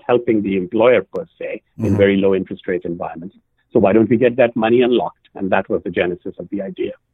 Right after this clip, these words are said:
Speaker 2: Okay, okay. So then, I mean, how, how big of a problem is this?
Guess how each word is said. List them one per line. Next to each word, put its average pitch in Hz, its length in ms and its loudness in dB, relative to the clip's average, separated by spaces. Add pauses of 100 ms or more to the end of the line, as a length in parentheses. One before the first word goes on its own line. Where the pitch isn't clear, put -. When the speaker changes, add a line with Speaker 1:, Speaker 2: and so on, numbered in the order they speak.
(140)
Speaker 2:
Okay, 117 540 -4
okay. 127 320 -8
So - 160 -4
then, 156 200 -4 (480)
I - 60 -6
mean, 90 100 0
how, 185 320 0
how 185 160 0
big 185 200 -2
of 147 80 0
a 139 40 -2
problem 127 320 -2
is 123 240 -2
this? 101 440 -4